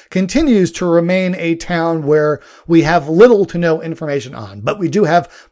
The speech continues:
plenty of information on Dothan. What's really fascinating about Gulf Coast, they ran so many towns. Uh, Matt Farmer mentioned on, on Twitter that Cowboy Bob Kelly had once told him they were running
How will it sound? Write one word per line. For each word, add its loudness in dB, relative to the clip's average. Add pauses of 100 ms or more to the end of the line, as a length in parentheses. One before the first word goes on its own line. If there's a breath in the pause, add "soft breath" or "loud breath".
(100)
plenty 0
of 4
information -6
on -8
Dothan. -6 (320 loud breath)
What's -2
really 4
fascinating -4
about -4
Gulf -4
Coast, -4
they -4
ran -8
so 0
many -4
towns. -6
Uh, -8
Matt -6
Farmer -4 (360 soft breath)
mentioned -4
on, -6
on -6
Twitter 2
that -2 (300 soft breath)
Cowboy 2
Bob 2
Kelly 0
had -4
once -6
told -2
him -6
they -2
were -2
running -4